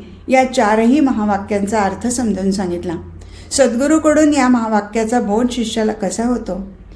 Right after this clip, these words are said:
शिष्य त्याची उपासना कशी करतो, शिष्याला त्याची अनुभूती कशी येते व सद्गुरू त्याला पुढील महावाक्याचा उपदेश कसा करतो व शेवटी प्रज्ञानम ब्रह्मचा उपदेश घेऊन व उपासना करून शिष्य ब्रह्मस्वरूप कसा होतो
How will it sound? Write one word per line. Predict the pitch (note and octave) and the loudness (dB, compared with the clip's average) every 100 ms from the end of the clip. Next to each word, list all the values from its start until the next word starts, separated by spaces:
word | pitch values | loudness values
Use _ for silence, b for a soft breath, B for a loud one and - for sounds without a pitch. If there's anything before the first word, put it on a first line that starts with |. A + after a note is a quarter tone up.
| b b | b b
शिष्य | C4+ C#4 D4+ | -2 0 2
त्याची | C#4+ C4+ C4 | 2 0 0
उपासना | B3+ A3 A3+ A#3 A#3+ | -2 -2 -2 0 -2
कशी | A#3+ B3 D#4+ | -2 -2 -2
करतो, | D4+ G3+ F3+ E3 G3+ - - b b | -2 -4 -4 -6 -8 -12 -18 b b
शिष्याला | - B3 A3+ B3 A#3 | 0 0 4 2 2
त्याची | A#3+ G#3+ B3+ | 2 0 0
अनुभूती | A#3 G#3 G#3 A#3+ A#3+ | 0 2 2 2 0
कशी | A3+ G#3+ B3 | -2 -2 2
येते | D4+ C#4+ G#3 G3 G3+ B B B | 2 2 0 -4 -8 B B B
व | C4 | 0
सद्गुरू | B3+ A#3+ A3 B3 C#4 | 2 -2 0 0 0
त्याला | C4+ A#3+ A3+ | 2 2 2
पुढील | A3+ A3+ B3 B3+ | 0 0 0 0
महावाक्याचा | A3 F#3+ A#3 A3+ A3 A3 A3+ | -4 -2 -2 -2 -2 -2 0
उपदेश | A3+ A3 G#3+ A#3 | -2 -2 0 0
कसा | - A#3 C4 C4+ | 0 -2 -2 0
करतो | C4+ G#3 F#3+ F#3 F#3+ B B B - | 0 0 -2 -2 -4 B B B 0
व | A#3 | 0
शेवटी | A#3 G#3 G#3+ C#4+ C#4+ B - | 2 0 0 -2 -4 B 0
प्रज्ञानम | A#3+ A#3 A3+ B3 C4+ C#4+ | 2 4 2 4 4 4
ब्रह्मचा | B3 G#3+ G3+ G3+ G3+ G3 | 4 2 2 0 0 -2
उपदेश | F#3+ G3 G3 F#3+ | -2 -2 0 -2
घेऊन | F#3+ F#3+ B3 A3+ - B B B B | -2 0 2 2 -2 B B B B
व | D4 | 2
उपासना | C#4+ C4+ B3 A#3+ A3+ F#3+ | 4 4 2 2 0 0
करून | G3 G3 A#3 A#3 B - | -2 0 0 -2 B -6
शिष्य | C4+ B3+ D4+ | -4 0 0
ब्रह्मस्वरूप | B3+ G#3+ F#3+ F#3+ C4 D4+ D4+ | 0 0 2 2 2 2 0
कसा | - A3 G#3 | 0 0 0
होतो | F3 F3+ F3+ F#3 | -4 -2 -2 -2